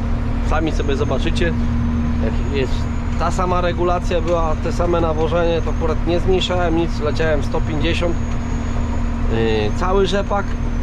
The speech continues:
<clears throat> i, i zobaczymy,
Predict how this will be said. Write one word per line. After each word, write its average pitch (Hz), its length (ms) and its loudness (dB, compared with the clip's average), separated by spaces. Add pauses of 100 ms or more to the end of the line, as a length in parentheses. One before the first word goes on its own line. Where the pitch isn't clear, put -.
(200)
<clears throat> 165 800 0
i, 165 120 0 (2500)
i - 20 0
zobaczymy, 170 600 0